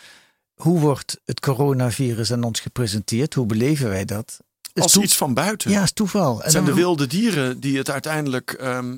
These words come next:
Speaker 2: in onze voedingssystemen terecht hebben doen komen.
Speaker 1: Ja.
Speaker 2: En, en daardoor
Speaker 1: Ja.
Speaker 2: krijgen we nu deze disrupties in onze mondiale productienetwerken.
Speaker 1: Ja, en, en, en wij mogen dan,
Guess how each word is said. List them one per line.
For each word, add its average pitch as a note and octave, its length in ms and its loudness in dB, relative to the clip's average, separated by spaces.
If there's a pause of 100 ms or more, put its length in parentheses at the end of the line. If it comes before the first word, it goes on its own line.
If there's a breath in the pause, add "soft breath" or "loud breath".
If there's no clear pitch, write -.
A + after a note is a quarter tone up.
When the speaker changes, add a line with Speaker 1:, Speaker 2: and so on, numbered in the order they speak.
Speaker 2:
in D3 240 -4
onze C3+ 560 0 (220 soft breath)
voedingssystemen C#3+ 880 0
terecht D3+ 320 -6
hebben B2+ 220 -4
doen A#2 200 -4
komen. G#2+ 380 -2
Speaker 1:
Ja. G3 260 2 (200 soft breath)
Speaker 2:
En, B2+ 260 -2
en B2+ 160 -2
daardoor C#3 460 0
Speaker 1:
Ja. B2 60 -4
Speaker 2:
krijgen D#3+ 420 2
we B2+ 100 0
nu C#3+ 200 0
deze C3+ 500 0 (320 loud breath)
disrupties D#3 680 2
in D#3+ 120 -4
onze D#3+ 260 0
mondiale E3+ 520 0
productienetwerken. E3+ 840 0
Speaker 1:
Ja, E3 180 2
en, C#3+ 220 -2
en, C#3+ 140 -4
en D3 200 -2
wij D3+ 160 2
mogen C#3+ 340 0
dan, B2 320 -4